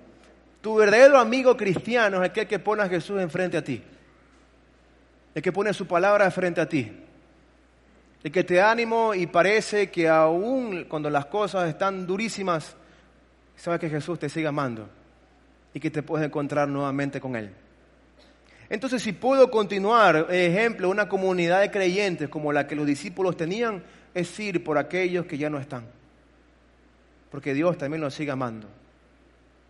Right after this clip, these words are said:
O probablemente lo hicieron con usted. Lo han hecho conmigo, tal vez lo han hecho con usted, que el día que usted no quería saber nada y tenía un quebranto en su fe, siempre hubo alguien que le dijo,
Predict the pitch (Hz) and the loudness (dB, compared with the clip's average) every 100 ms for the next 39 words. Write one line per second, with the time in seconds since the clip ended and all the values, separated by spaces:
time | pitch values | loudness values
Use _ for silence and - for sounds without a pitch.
0 | _ - - 170 170 175 185 185 180 170 | _ -20 -6 -4 0 4 4 2 0 -2
1 | 156 165 147 135 120 180 120 - - - | -2 -4 -4 -6 -4 -2 -4 -6 -20 -20
2 | _ _ _ _ _ _ _ _ _ _ | _ _ _ _ _ _ _ _ _ _
3 | _ _ _ _ - 139 151 147 131 139 | _ _ _ _ -8 -6 -4 -6 -4 -2
4 | 170 165 160 - 139 139 139 139 127 127 | -2 -2 -4 -8 -8 -6 -6 -6 -8 -8
5 | 123 156 131 131 123 135 185 180 156 135 | -6 -6 -6 -8 -10 -8 -4 -4 -4 -8
6 | 170 160 123 131 170 175 160 160 156 156 | -6 -6 -4 -6 -6 -6 -8 -6 -6 -6
7 | 147 143 123 117 113 - - 156 151 147 | -6 -4 -4 -6 -12 -18 -6 -4 -2 -4
8 | 170 156 131 151 160 139 131 131 147 170 | -4 -4 -2 -2 -4 -8 -8 -8 -6 -6
9 | 170 - - _ _ - - 170 180 175 | -8 -20 -20 _ _ -20 -8 -6 -6 -4
10 | 175 160 156 170 147 131 131 127 147 143 | -2 0 0 -2 -4 -8 -8 -6 -4 -4
11 | 143 | -8